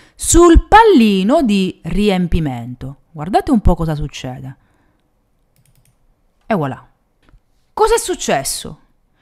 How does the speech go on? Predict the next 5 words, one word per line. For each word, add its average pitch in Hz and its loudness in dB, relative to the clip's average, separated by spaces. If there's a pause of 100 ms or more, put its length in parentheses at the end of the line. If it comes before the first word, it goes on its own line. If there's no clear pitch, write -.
(280)
La 240 2
funzione 285 2
di 302 0
riempimento 262 0
automatico 202 -2